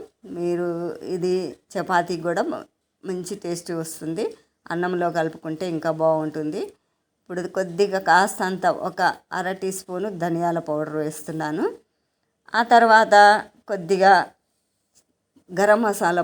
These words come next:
పౌడర్, మనం ష్-, మ్, షాపులో తెచ్చుకున్నది పౌడర్ ఉంటుంది కదా, మనం ఇంట్లో తయారు చేసుకున్న పౌడర్ అయినా కూడా వేసుకోవచ్చు. గరం మసాలా పౌడర్ వేశాను, అంతేనండి. కలిపి మళ్ళీ కొద్దిసేపు కవర్ పెట్టి కర్రీ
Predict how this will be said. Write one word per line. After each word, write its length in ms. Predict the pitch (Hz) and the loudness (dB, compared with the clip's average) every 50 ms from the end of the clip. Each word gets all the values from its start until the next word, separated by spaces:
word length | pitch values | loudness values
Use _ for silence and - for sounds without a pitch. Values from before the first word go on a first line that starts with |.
| - | 0
పౌడర్, 320 | 180 170 160 165 165 165 170 160 160 | 0 -2 0 2 0 0 0 -2 -2
మనం 240 | 165 165 165 160 160 156 156 160 147 - _ _ - | -2 -2 -2 -2 -2 -2 -4 -4 -6 -10 _ _ -20
ష్-, 160 | - - - | -18 -16 -12
మ్, 460 | - 160 165 165 156 160 160 151 160 175 185 170 _ _ _ _ - | -8 -8 -6 -6 -6 -6 -6 -6 -6 -8 -10 -12 _ _ _ _ -4
షాపులో 440 | 185 160 170 165 - 175 175 175 | -2 -2 -2 -2 -4 -4 -2 -2
తెచ్చుకున్నది 680 | 175 175 170 170 - - - 165 165 170 160 156 165 165 - - _ _ _ _ _ _ _ _ _ _ _ _ _ _ _ _ _ _ _ - | -2 -2 -4 -6 -8 -14 -8 -6 -4 -4 -4 -4 -4 -6 -8 -10 _ _ _ _ _ _ _ _ _ _ _ _ _ _ _ _ _ _ _ -10
పౌడర్ 340 | 175 170 175 170 170 165 151 170 | -6 -4 -2 -2 -2 -2 -2 -4
ఉంటుంది 240 | 165 147 156 160 156 160 | -2 -2 -2 -2 -2 -2
కదా, 160 | 156 170 269 370 381 - - 302 - _ _ _ _ _ _ - | 0 0 0 -2 -2 -4 -10 -20 -20 _ _ _ _ _ _ -6
మనం 160 | 220 240 233 226 | -4 -2 -2 -2
ఇంట్లో 200 | 233 220 214 226 | -2 0 0 0
తయారు 340 | 220 220 202 196 196 196 190 180 | 2 4 4 4 4 2 2 0
చేసుకున్న 340 | 190 185 185 - - 180 180 | -2 -4 -4 -6 -6 -4 -4
పౌడర్ 380 | 180 180 180 175 175 170 170 175 170 | -2 0 0 0 0 0 0 0 0
అయినా 180 | 170 175 170 | 2 2 0
కూడా 220 | 165 175 185 - 440 392 320 | 0 0 0 0 0 0 0
వేసుకోవచ్చు. 640 | 214 190 185 190 - - 156 147 143 143 - - - - _ _ _ _ - 170 170 | 0 -2 -2 -4 -8 -10 -10 -10 -10 -10 -12 -14 -18 -18 _ _ _ _ -10 -4 -4
గరం 220 | 180 170 180 175 175 | -2 0 0 0 -2
మసాలా 400 | 175 170 170 165 147 156 156 - | -2 -4 -2 -2 -2 -2 -2 -4
పౌడర్ 480 | - - 175 160 151 143 143 139 - - - _ _ - | -4 -4 -4 -4 -4 -6 -8 -10 -12 -16 -20 _ _ -10
వేశాను, 540 | 170 165 160 160 160 165 156 151 151 135 - - | -8 -6 -6 -6 -4 -6 -4 -4 -6 -8 -10 -10
అంతేనండి. 600 | - 175 170 170 180 165 175 170 165 170 165 - 440 - - _ _ _ _ _ - | -8 -8 -6 -4 -2 -2 -2 -2 -2 0 0 -2 -2 -2 -10 _ _ _ _ _ -10
కలిపి 480 | 220 180 165 180 196 202 196 202 240 294 370 | -6 -4 0 2 2 2 2 0 -2 0 0
మళ్ళీ 360 | 339 269 185 170 165 170 180 185 | 2 2 2 0 0 0 -2 -2
కొద్దిసేపు 560 | 180 - 180 160 165 170 170 - 175 170 170 170 | -2 -4 -4 -4 -4 -4 -4 -4 -4 -4 -4 -8
కవర్ 380 | - - 175 165 160 170 175 180 | -8 -4 -2 -2 -2 -2 -2 -2
పెట్టి 300 | 170 170 170 170 - 269 381 453 466 - 320 247 _ _ _ _ _ _ _ _ _ _ - | -4 -4 -4 -6 -6 -6 -6 -6 -6 -10 -16 -18 _ _ _ _ _ _ _ _ _ _ -8
కర్రీ 380 | - 196 180 170 180 196 196 | -4 -2 -2 0 2 2 4